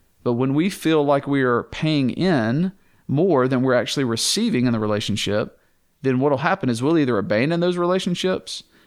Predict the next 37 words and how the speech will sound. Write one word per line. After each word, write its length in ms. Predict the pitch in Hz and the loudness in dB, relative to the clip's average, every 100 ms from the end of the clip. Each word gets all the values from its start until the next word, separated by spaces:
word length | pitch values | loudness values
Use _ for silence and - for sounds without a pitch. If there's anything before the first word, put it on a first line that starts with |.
| _ | _
or 280 | 135 160 160 | 0 2 2
we'll 120 | 147 | 0
struggle 420 | - - 147 135 | -2 0 0 0
with 180 | 117 101 | -2 -2
bitterness 540 | 135 139 110 98 - | 0 0 0 -2 -6
and 220 | - 120 107 | -4 -2 -2
resentment. 580 | 107 110 - - - - _ _ _ _ _ _ _ _ - | -2 -4 -6 -12 -16 -20 _ _ _ _ _ _ _ _ -8
And 100 | 127 | -2
so 100 | 160 | 2
we 100 | 160 | 2
can 120 | 151 | 2
ask, 320 | 151 131 - | 0 0 -2
if 140 | - 135 | -4 -2
the 160 | 131 - | -2 0
ultimate 480 | 139 202 220 208 - | 0 0 -2 -4 -4
purpose 440 | - 160 131 120 | -2 0 -2 -4
of 140 | - 110 | -6 -4
life 540 | 117 117 92 107 - | 0 0 0 -6 -8
is 160 | - 120 | -6 -4
self-fulfillment 960 | - 123 156 - 160 - 113 107 - - _ _ _ - | -2 -2 -2 -4 -8 -4 -2 -2 -4 -10 _ _ _ -4
and 120 | 135 | -2
the 60 | 120 | 2
means 320 | 127 160 156 | 2 2 0
of 100 | 127 | -2
achievement, 580 | 110 - 170 147 98 - | -4 -4 -2 -2 -2 -4
how 340 | - 160 208 | -4 0 -2
can 200 | 220 170 | -2 -4
you 200 | 147 151 | -2 -2
treat 300 | 147 - 139 | -2 -4 -2
others 400 | 90 131 107 110 | 0 0 0 -2
in 80 | 120 | -2
your 120 | 113 | -2
relationships 800 | 113 113 147 113 92 107 95 - - _ _ _ - | -2 -2 -2 -4 -4 -4 -6 -8 -12 _ _ _ -4
more 260 | 123 165 | 0 0
than 140 | 196 170 | 0 -2
simply 440 | - 170 160 156 | -2 -2 -2 -2
commodities 880 | - 139 120 143 104 - - - - | -4 -4 -2 -2 -4 -8 -10 -12 -14